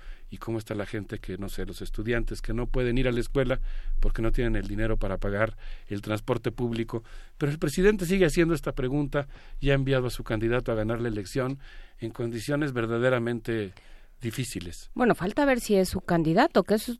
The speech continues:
Speaker 2: o sea, p-, creo que una de las preguntas es, eh, de, de quién son, sobre todo Anaya, el, el Bronco, no sé, pero <laughs> Anaya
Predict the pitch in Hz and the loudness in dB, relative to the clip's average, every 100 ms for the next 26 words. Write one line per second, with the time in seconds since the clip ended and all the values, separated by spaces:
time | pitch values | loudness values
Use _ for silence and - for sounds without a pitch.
0 | - 160 170 170 110 - - - - - | -2 -2 2 2 0 -8 -10 -10 -10 -12
1 | - - 185 175 240 220 208 214 202 175 | -12 2 2 4 8 8 10 8 8 8
2 | 156 - 156 170 196 214 175 180 - - | 6 4 4 4 6 6 8 6 4 -10
3 | - - - - - - - 170 165 151 | -18 -20 -20 -18 -12 0 6 10 10 8
4 | - - - - - - - - - 190 | 4 -8 -14 -8 -2 -2 -4 -14 -6 8
5 | 185 - 226 240 240 - 247 269 269 - | 8 10 10 10 6 6 8 8 4 0
6 | - - - 190 170 160 190 208 240 233 | -6 -12 -4 2 2 4 4 6 10 8
7 | - 165 170 180 180 170 143 131 131 139 | 8 2 4 4 6 4 4 0 -2 -2
8 | - 170 214 202 147 110 101 117 120 - | -4 0 0 0 -6 -8 -10 -8 -6 -4
9 | - - - 143 139 - - - - 104 | -4 -4 0 2 2 -2 -10 -12 -10 -10
10 | - - - - 180 214 233 233 233 226 | -10 -12 -8 2 6 10 8 10 10 10